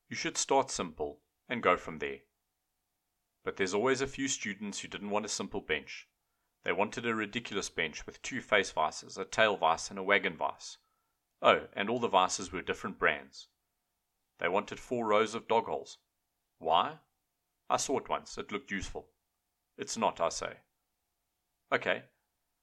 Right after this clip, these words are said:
I think it will help the bench top respond to changes in relative humidity. It won't, I say. Okay, I just want it. At first these debates discouraged me.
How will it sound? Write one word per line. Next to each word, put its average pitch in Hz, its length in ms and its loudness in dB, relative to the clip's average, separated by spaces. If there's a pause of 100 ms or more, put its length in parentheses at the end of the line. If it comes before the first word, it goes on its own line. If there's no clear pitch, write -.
(120)
I - 80 4
think 139 160 0
it 139 100 -6
will 123 100 0
help 113 220 0
the 95 80 -10
bench 98 300 2
top - 240 0
respond 92 400 -2
to - 120 -14
changes 92 440 -2
in 82 100 -12
relative 87 440 -4
humidity. 85 560 -8 (720)
It 85 140 -6
won't, 90 400 2
I 78 120 -4
say. 78 300 -6 (680)
Okay, 98 400 4
I - 80 2
just 120 220 -6
want 107 240 -2
it. - 180 -18 (1700)
At 135 120 0
first 185 280 -2
these 147 160 -12
debates - 380 4
discouraged - 640 -2
me. - 240 -18